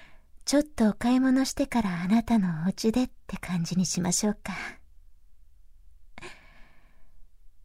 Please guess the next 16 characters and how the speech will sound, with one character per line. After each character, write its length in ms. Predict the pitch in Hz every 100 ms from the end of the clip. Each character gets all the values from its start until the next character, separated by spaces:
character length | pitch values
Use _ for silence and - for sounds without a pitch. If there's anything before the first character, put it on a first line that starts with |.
| - - 196
そ 520 | - - 220 302 403
う 20 | 339
ね。 680 | 233 233 277 269 233 202 - - - - - - - - - -
次 380 | - 254 262 311
に 180 | 311 269
会 220 | 247 262
え 20 |
る 120 | 285 269
の 260 | 247 220
は、 420 | 208 202 208 196 196 - - - - - - - - -
早 440 | - 208 262 294
く 180 | - 190
て 500 | - 175 175 190 196
三 400 | - - 208 208
週 360 | - - 196 165
間？ 420 | - - 190